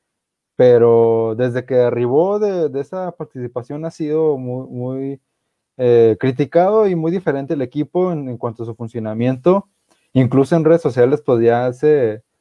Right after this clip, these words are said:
se circula que, que el Tuca Ferretti podría salir de, del equipo por los malos resultados que ha tenido el, el equipo de Tigres. Entonces, creo que esa, ese escenario, la, las,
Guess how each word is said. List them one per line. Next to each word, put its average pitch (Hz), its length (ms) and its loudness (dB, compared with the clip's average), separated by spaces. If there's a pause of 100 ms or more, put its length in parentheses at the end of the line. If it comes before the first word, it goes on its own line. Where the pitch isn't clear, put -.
(300)
se 127 160 -6
circula 127 760 -2
que, 110 580 0 (220)
que 127 80 -2
el 110 100 0
Tuca 123 280 -2
Ferretti 123 380 -4
podría 120 640 0
salir 117 420 -2
de, 123 380 2
del 107 240 -2
equipo 123 600 -4 (640)
por 113 260 2
los 110 160 0
malos 117 180 -8
resultados 123 380 -12
que 135 80 -8
ha 123 60 -10
tenido 127 640 -6 (180)
el, 104 440 -6 (160)
el 104 120 -6
equipo 113 260 -6
de 123 60 0
Tigres. 143 560 -2 (480)
Entonces, 127 680 0
creo 156 180 2
que 175 420 2
esa, 185 380 -2
ese 139 200 -4
escenario, 165 720 0
la, 117 420 -2
las, 113 600 -8